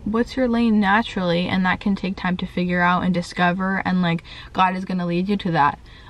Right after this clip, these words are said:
Um, but, like, I know for me, for example, like, my lane is not necessarily, like, going on the street and sharing the gospel with someone and, like, praying for them, giving them a hug, "Okay, bye," like,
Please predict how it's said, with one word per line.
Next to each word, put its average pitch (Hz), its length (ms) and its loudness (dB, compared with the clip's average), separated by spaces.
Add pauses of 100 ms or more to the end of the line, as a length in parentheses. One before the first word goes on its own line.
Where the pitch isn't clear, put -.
(120)
Um, 165 420 2 (140)
but, 202 220 4
like, 202 260 4
I 220 160 4
know 226 160 -2
for 226 200 -4
me, 180 220 -2
for 220 140 -4
example, 247 500 4
like, 202 200 4
my 185 380 4
lane 196 600 2 (560)
is 220 280 4
not 190 360 2
necessarily, 190 720 -2
like, 196 260 -2 (140)
going 175 320 0
on 180 180 0
the 190 80 -2
street 175 640 0
and 202 180 2
sharing 185 260 0
the 196 60 0
gospel 185 440 0
with 269 160 2
someone 294 440 0 (120)
and, 202 220 2
like, 180 320 -2 (580)
praying 208 240 2
for 247 120 4
them, 240 240 6
giving 202 220 4
them 208 100 2
a - 20 0
hug, 208 240 4
"Okay, 233 220 -2
bye," 202 520 0
like, 101 340 -4